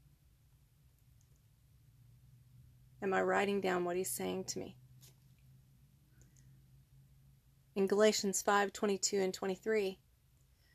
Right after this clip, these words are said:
am I manifesting the fruit of the Spirit? What areas look encouraging, and what areas in my life need prayer?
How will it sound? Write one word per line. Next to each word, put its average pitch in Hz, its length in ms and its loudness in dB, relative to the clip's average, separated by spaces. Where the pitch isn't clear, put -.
am 196 140 4
I 185 120 4
manifesting 214 840 2
the 196 80 2
fruit 208 220 6
of 214 40 4
the 220 80 2
Spirit? 269 480 4
What 220 140 8
areas 226 400 8
look 202 180 4
encouraging, 196 800 0
and 190 240 4
what 196 340 4
areas 190 380 2
in 185 100 2
my 180 140 2
life 180 420 0
need 185 220 -2
prayer? - 420 -6